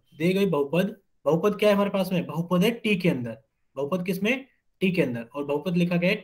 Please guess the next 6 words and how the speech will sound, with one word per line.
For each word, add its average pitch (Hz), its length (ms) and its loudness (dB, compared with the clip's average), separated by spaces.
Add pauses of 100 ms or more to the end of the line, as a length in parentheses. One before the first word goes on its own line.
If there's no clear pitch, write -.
(140)
t 165 180 0
square 190 460 -4 (920)
minus 143 440 -2
के 185 100 -4
थ्री 175 220 0
टी 190 180 0